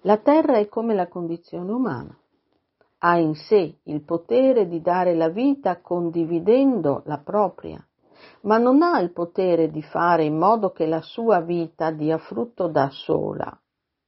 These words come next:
Questo avviene solo se essa accoglie da Dio i semi che la fecondano. Ecco quello che le parabole continuano a insegnarci,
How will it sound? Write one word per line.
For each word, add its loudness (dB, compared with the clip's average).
Questo -2
avviene 2
solo 0
se -4
essa 0
accoglie 2
da -2
Dio -4
i -16
semi -6
che -4
la -2
fecondano. -14
Ecco -4
quello 0
che -2
le 0
parabole 0
continuano -6
a -4
insegnarci, -6